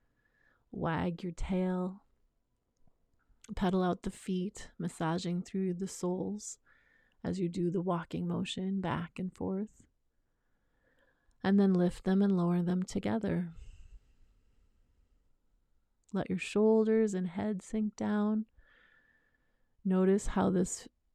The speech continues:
posture feels on your hands and your wrists. Would you benefit from a prop, bringing your weight more towards your heels?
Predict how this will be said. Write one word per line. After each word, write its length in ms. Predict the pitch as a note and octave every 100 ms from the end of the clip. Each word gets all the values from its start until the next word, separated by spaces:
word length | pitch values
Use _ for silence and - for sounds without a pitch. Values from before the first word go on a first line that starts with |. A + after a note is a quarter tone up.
| _ -
posture 420 | - F3+ F3+ F#3+
feels 640 | - - F#3 F3+ A3 A#3+
on 160 | - F3+
your 120 | F3+
hands 520 | E3+ F#3+ F#3+ F3 F#3+
and 160 | F#3+ F3+
your 140 | F3
wrists. 680 | E3+ F3 G3+ - - - - _ _ _ _ _ _ _ _ _ _ _ _ _ _ _ _ _
Would 160 | G3 F#3+
you 80 | F#3+
benefit 640 | F#3 G3 A#3 - F#3+ -
from 420 | - F#3 F#3 F#3 -
a 80 | F3+
prop, 480 | - G#3+ A3 - - - - _ -
bringing 260 | F#3+ F#3 F#3
your 280 | F#3 F#3 E3 -
weight 340 | G3 G3+ G3+
more 440 | F#3+ F#3+ F#3 F#3+ F3+ _ _ _
towards 380 | - G3+ G#3+ G3+
your 80 | F#3
heels? 560 | - - - F3 -